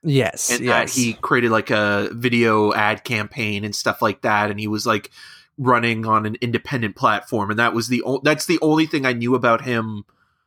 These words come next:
Speaker 2: before the release of the documentary. And now anywhere online, it's either covid nineteen or Joe Exotica. <laughs>
Speaker 1: Or Animal Crossing,
Speaker 2: Or
Speaker 1: yeah.
Speaker 2: Animal Crossing.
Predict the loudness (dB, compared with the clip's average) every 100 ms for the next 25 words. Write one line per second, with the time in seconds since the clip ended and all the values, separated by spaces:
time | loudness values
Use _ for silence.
0 | _ _ _ _ -4 -4 -4 -4 0 2
1 | 4 4 4 0 -2 -10 -10 -4 0 0
2 | 0 -2 -4 -2 2 2 0 -6 -6 -4
3 | -2 -2 0 2 2 0 -2 -2 0 2
4 | 2 4 2 2 2 2 2 -2 -2 0
5 | 0 0 -2 -8 -20 _ _ 0 2 4
6 | 2 0 0 -2 -4 -4 -4 -2 -2 0
7 | 2 2 2 2 4 2 0 -2 0 -2
8 | -2 -2 -6 -8 -10 _ _ _ -20 _
9 | 0 2 4 4 2 0 2 2 4 4
10 | 4 4 2 2 2 2 2 -4 -6